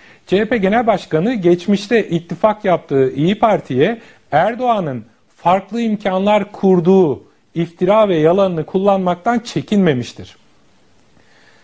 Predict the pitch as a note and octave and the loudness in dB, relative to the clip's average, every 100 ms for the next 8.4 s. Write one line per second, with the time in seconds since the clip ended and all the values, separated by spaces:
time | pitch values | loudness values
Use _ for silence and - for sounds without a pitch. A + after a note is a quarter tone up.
0 | _ B2 E3+ G#3 F#3 - A3 G3+ G#3 F#3 | _ 0 2 2 -2 -6 -4 2 2 4
1 | F#3+ F#3+ F#3+ F#3+ G#3 - F3+ G3 F#3+ F3+ | 2 2 2 2 0 -4 0 2 2 0
2 | E3+ F#3 G3+ F3+ E3 F#3+ F#3+ F#3+ - F#3+ | 0 2 2 2 2 -2 -4 -6 -4 -4
3 | - D3+ - - - _ - F#3+ G#3 F#3 | 0 -2 -2 -20 -20 _ 0 2 2 2
4 | F3 E3+ G3+ G3 D#3+ F3 F3 D#3+ E3 D3+ | 2 0 -6 -6 -6 -2 0 0 -2 -4
5 | D3 C#3+ D#3 D#3 D#3+ D3 D3+ D#3+ F3 D#3 | -4 0 2 2 -2 -4 -2 -2 -2 -4
6 | - F3 D#3+ D#3 D#3 F3 F3+ D#3 D#3 F3 | -2 0 0 0 -4 -2 -2 0 0 0
7 | B3 A#3 F3+ D#3 C#3+ D#3+ F#3+ F#3+ F3+ F3+ | 0 -2 -2 0 0 0 0 0 -2 -2
8 | F3 E3 E3+ G3 | -2 0 0 0